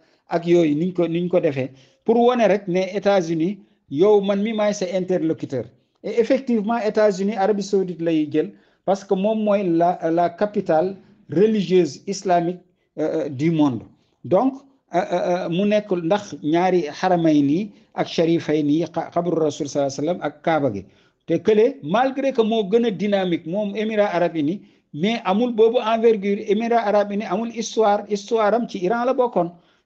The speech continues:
tu vois. Donc, I-, Iran moo ko, euh, rétrocédé, euh, Britannique yi. Donc,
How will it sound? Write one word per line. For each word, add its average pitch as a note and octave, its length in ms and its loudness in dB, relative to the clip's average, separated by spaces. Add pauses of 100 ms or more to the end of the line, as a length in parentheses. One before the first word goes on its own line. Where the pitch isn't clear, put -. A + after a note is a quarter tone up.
tu G3+ 80 4
vois. D#3+ 280 2 (140)
Donc, B3+ 320 2
I-, G3+ 340 -6 (120)
Iran G#3+ 200 2
moo F#3 200 2
ko, F#3+ 80 0
euh, G3 420 -2
rétrocédé, G3 760 2 (300)
euh, E3 300 -2
Britannique C3 640 2
yi. G2 140 -10 (420)
Donc, B3 400 2